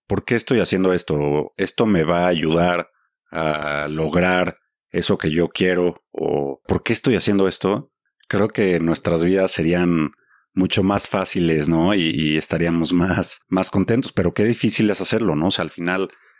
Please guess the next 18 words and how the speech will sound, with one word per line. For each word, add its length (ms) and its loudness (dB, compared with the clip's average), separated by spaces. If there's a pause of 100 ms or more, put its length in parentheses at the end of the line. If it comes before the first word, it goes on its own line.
(140)
creo 200 0
que 220 2
muchas 320 2
de 60 0
las 160 0
decisiones 440 0
que, 420 -2
que 100 -6
tomamos 500 2
las 160 2
hacemos 400 0
por 320 -2
las 400 -4 (400)
razones 440 2
equivocadas, 840 -2 (360)
¿no? 240 0
Porque 680 -4
somos, 1080 2